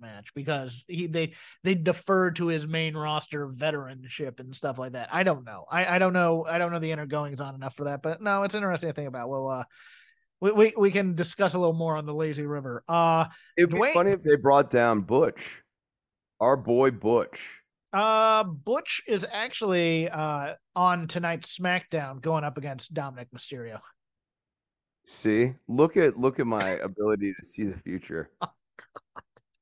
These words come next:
Speaker 1: God.
Speaker 2: I'm, I'm good. What could I say? When I'm good, I'm good.
Speaker 1: Uh-huh.
Speaker 2: No,
Speaker 1: <laughs>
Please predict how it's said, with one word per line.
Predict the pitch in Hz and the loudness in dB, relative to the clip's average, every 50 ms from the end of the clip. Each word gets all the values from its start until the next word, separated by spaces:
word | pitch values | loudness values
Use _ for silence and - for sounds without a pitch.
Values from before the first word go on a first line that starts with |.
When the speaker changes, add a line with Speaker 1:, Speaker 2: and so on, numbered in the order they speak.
| _ _ _ _ - | _ _ _ _ -2
Speaker 1:
God. | 196 190 | 0 2
Speaker 2:
I'm, | 214 262 | 4 6
I'm | 302 - - - 185 269 339 294 196 | 6 6 6 4 2 2 2 -2 0
good. | 156 196 254 370 427 453 427 254 147 120 - - _ _ _ _ _ _ _ _ _ _ _ _ - | 4 6 6 8 8 6 6 4 2 -2 -8 -12 _ _ _ _ _ _ _ _ _ _ _ _ -2
What | 170 190 220 214 | 2 2 2 6
could | 302 277 | 6 8
I | 269 262 | 8 8
say? | 269 208 190 | 6 4 2
When | 196 208 214 | 4 4 6
I'm | 214 202 185 151 | 6 4 2 4
good, | 131 175 196 | 6 6 8
I'm | 214 208 180 151 | 8 6 4 4
good. | 131 151 147 127 95 78 - _ _ _ _ _ _ _ _ _ _ _ _ _ - | 4 6 6 6 4 0 -4 _ _ _ _ _ _ _ _ _ _ _ _ _ -10
Speaker 1:
Uh-huh. | 165 160 156 151 151 143 123 _ _ _ _ _ _ _ _ _ _ _ _ _ _ - - - 185 | -6 -6 -4 -4 -6 -8 -10 _ _ _ _ _ _ _ _ _ _ _ _ _ _ -2 -2 0 2
Speaker 2:
No, | 196 240 349 370 - - | 4 4 4 4 2 -2
Speaker 1:
<laughs> | - | -4